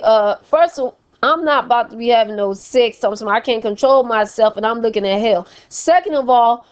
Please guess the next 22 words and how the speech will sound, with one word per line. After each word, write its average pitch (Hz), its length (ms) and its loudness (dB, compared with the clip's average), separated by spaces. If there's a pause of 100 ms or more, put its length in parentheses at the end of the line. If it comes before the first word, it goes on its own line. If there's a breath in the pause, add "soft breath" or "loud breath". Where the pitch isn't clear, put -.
(100)
before 302 320 2
you 294 160 -4
even 233 260 -6
get 311 240 0
to 302 100 0
hell, 247 160 4
you're 247 160 -4
gonna 233 160 2
go 240 160 2
through 233 200 -8
hell 254 280 2
on 226 300 -4
earth, 285 280 2 (300 soft breath)
because 233 720 0 (760)
after 359 280 0
you 339 100 -2
have 330 120 2
sex 285 180 -4
with 262 120 -10
a - 20 -16
person, 262 340 0
again, 254 500 0